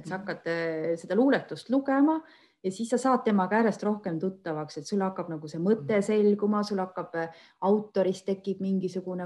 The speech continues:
Speaker 1: kujutelm, sul endal tekib mingisugune kujutelm ja kui sa oled ikkagi piisavalt palju seda luuletust lugenud või selle taimega tegelenud või kontaktis olenud, et siis sul hakkabki ta kohale jõudma, tema olemus, et milline ta tegelikult on, millist energiat ta kiirgab.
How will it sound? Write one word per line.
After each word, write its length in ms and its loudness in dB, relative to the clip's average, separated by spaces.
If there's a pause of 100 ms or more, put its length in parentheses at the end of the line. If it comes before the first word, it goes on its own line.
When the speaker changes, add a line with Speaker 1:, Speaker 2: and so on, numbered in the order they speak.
Speaker 1:
kujutelm, 760 2
sul 160 0
endal 520 4
tekib 320 -4
mingisugune 720 -4
kujutelm 680 2
ja 60 -6
kui 140 -4
sa 120 0
oled 200 2
ikkagi 340 -4
piisavalt 540 2
palju 280 4
seda 360 -2
luuletust 540 0
lugenud 340 0
või 80 -4
selle 160 -4
taimega 540 2
tegelenud 580 -2
või 100 -4
kontaktis 560 -4
olenud, 280 2 (400)
et 60 -18
siis 120 -4
sul 100 2
hakkabki 540 -2
ta 100 -6
kohale 460 4
jõudma, 520 2
tema 260 0
olemus, 580 2
et 80 -20
milline 440 4
ta 100 -18
tegelikult 380 -2
on, 180 -4
millist 340 0
energiat 680 -2
ta 80 -10
kiirgab. 580 0